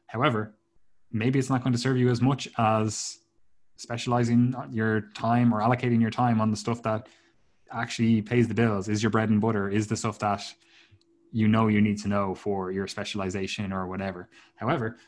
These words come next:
I know the two of us are definitely advocates for more continuing education around exercise and nutrition. You know, I'm not gonna say, I'm not going to recommend that. I'm like, yeah, look, if they can wiggle in some extra nutrition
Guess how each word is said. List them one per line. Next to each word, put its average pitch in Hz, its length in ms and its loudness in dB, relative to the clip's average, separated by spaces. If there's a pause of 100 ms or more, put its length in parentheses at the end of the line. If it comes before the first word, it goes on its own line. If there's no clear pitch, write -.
(160)
I 104 60 -4
know 131 140 6
the 139 80 4
two 160 200 8
of 139 80 8
us 127 100 4
are 127 80 4
definitely 131 320 2
advocates 143 400 -2
for 113 300 0 (340)
more 120 720 4 (260)
continuing 139 420 4
education 123 540 0
around 107 580 0
exercise 120 500 2
and 120 100 8
nutrition. 120 500 2
You 95 80 -8
know, 104 80 -2
I'm 107 100 2
not 117 160 6
gonna 117 160 4
say, 113 440 0 (640)
I'm 110 200 4
not 127 260 6
going 101 240 4
to 104 100 -4
recommend 101 460 0
that. 107 260 -2 (160)
I'm 113 120 2
like, 120 160 2 (100)
yeah, 123 120 -2
look, 135 200 2
if 120 100 0
they 120 100 0
can 113 400 2 (520)
wiggle 123 340 6
in 127 160 8
some 120 200 4
extra 120 260 4
nutrition 117 680 6